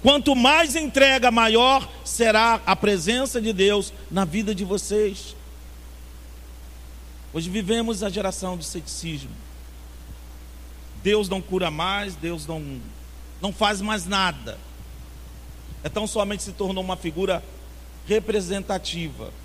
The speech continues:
Mas a própria palavra de Deus diz que Ele é o mesmo ontem, hoje e será eternamente.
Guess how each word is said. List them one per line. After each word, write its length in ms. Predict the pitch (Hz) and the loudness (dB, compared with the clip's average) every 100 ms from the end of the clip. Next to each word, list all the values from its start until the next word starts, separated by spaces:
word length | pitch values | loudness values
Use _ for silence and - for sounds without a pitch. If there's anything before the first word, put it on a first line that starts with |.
| - - - - - - - - - - - - - - - - - - - - - - - | -16 -16 -16 -16 -16 -16 -16 -16 -16 -16 -16 -16 -16 -16 -16 -16 -16 -16 -16 -16 -16 -16 -6
Mas 160 | 143 165 | -4 0
a 80 | 175 | 2
própria 320 | 208 202 208 | 2 2 2
palavra 420 | 214 185 185 180 | 2 2 2 0
de 100 | 175 | -2
Deus 240 | 170 175 | -2 -4
diz 220 | 147 170 - | -2 -6 -2
que 100 | 165 | -2
Ele 100 | 165 | 0
é 40 | |
o 40 | 160 | 0
mesmo 340 | 165 151 147 | -2 -2 0
ontem, 420 | 147 170 175 156 | 2 2 2 0
hoje 520 | 147 165 170 160 175 180 - - - - - - - | 2 4 2 2 -2 -2 -12 -16 -16 -16 -16 -16 -8
e 40 | |
será 380 | 139 - 160 143 | -4 4 6 8
eternamente. 960 | 143 - 127 123 107 101 85 - - | 6 4 4 4 4 4 2 -6 -10